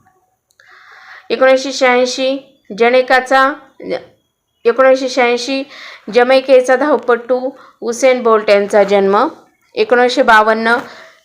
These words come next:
झेक प्रजासत्ताक देशाचे सहावे पंतप्रधान, सैनिक आणि राजकारणी जिरी पौरबेक यांचा जन्म. एकोणीसशे त्रेचाळीस बहामास देशाचे तिसरे पंतप्रधान, राजकारणी पेरी क्रिस्टी यांचा जन्म.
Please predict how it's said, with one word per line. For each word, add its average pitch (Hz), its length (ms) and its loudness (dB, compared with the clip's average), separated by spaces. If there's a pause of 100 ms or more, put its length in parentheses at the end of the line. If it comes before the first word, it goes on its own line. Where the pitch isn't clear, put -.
(120)
झेक 247 200 0 (160)
प्रजासत्ताक 233 680 0
देशाचे 226 520 0
सहावे 220 360 0
पंतप्रधान, 226 760 0 (480)
सैनिक 247 380 0
आणि 214 180 0
राजकारणी 202 640 0
जिरी 226 300 -4
पौरबेक 220 1400 -2
यांचा 208 320 0
जन्म. 196 440 0 (300)
एकोणीसशे 247 400 0
त्रेचाळीस 220 680 0 (420)
बहामास 247 500 2
देशाचे 233 460 0
तिसरे 233 320 -2
पंतप्रधान, 226 1000 -2
राजकारणी 214 600 0
पेरी 220 300 0
क्रिस्टी 240 420 -6
यांचा 196 300 -2
जन्म. 185 440 -2